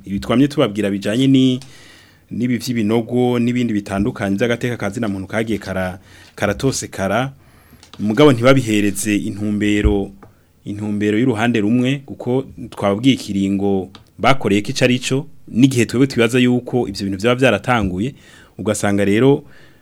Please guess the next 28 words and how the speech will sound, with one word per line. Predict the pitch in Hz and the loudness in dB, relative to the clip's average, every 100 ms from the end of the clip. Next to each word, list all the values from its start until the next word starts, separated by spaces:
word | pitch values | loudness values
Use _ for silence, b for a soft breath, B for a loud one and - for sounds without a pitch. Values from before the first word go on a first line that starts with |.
| b - | b -14
eh, | - 73 69 71 - | -8 -6 -6 -8 -8
uvuganye | - 113 143 139 113 110 | -6 2 6 8 8 8
n'abarundi | 131 120 107 127 | 6 8 6 6
batandukanye, | 104 95 98 113 - 98 98 | 4 0 0 0 0 0 2
uvuganye | 101 113 95 98 | 0 -2 0 2
n'inzego | 113 117 95 | 2 2 0
zitandukanye, | 90 - 98 117 98 | -2 -6 -4 -2 -4
urashobora | 90 117 - | 0 -2 -2
kuronka | 95 92 | -8 -8
ukuri, | 90 135 147 165 | -2 0 0 -2
kuko | 110 - | -6 -2
urushikiriza | 135 104 - 123 98 98 98 | -2 -2 -2 0 0 -2 -4
kukemerwa | 98 101 95 98 | -4 -4 -2 0
na | 127 | 2
bose, | 120 123 101 | 0 -2 -4
hanyuma | 92 90 92 90 87 B B B B | -4 -4 -6 -6 -8 B B B B
tukabananya | - - 104 98 98 95 | -14 -4 0 2 0 -2
tugira | 95 131 123 90 | -6 -6 -4 -6
tuti, | - - 98 90 92 b b - | -10 -12 -10 -10 -12 b b -10
"Riba | 98 104 | -6 0
ari | 123 | -2
iterambere | 143 104 92 98 | 0 -4 -2 -4
ry'igihugu." | 120 135 131 135 139 180 B B B B _ | -6 -4 -2 0 -2 -8 B B B B _
Eh, | - 98 92 90 85 78 90 - | -10 -8 -6 -8 -8 -10 -10 -8
gusa | 107 123 | -4 -4
tukagira | 107 113 107 110 | -2 -2 0 -2
tuti, | 107 - - | -4 -12 -14
"Twebwe, | - 113 113 139 156 156 | -4 -2 2 6 6 6